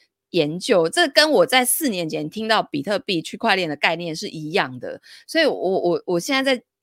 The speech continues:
在研究这些东西的时候呢，然后我瞬间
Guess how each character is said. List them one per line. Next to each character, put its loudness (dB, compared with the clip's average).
在 2
研 -2
究 2
这 0
些 2
东 -4
西 -2
的 0
时 -6
候 -2
呢， -6
然 -2
后 2
我 0
瞬 2
间 2